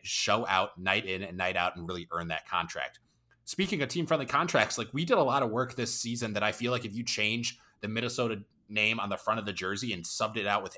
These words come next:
any other team in the league, I feel like people would be talking about it a lot more in terms of the moves that they made.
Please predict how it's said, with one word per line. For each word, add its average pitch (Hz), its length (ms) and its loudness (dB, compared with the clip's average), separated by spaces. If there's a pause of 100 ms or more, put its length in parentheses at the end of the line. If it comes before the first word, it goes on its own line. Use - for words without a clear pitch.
any 131 240 0
other 110 180 -2
team 110 220 -4
in 110 80 -4
the 98 80 -2
league, 104 320 -6 (220)
I 107 80 0
feel 120 160 -2
like 123 120 0
people 113 220 -6
would 107 120 -4
be 98 80 -6
talking 104 380 2
about 101 220 2
it 95 80 -6
a 85 60 -2
lot 95 320 2
more 95 160 -2
in 90 80 -6
terms 90 240 -8
of - 40 -16
the 95 60 -8
moves 92 220 -8
that - 100 -10
they 85 120 -6
made. 82 240 -8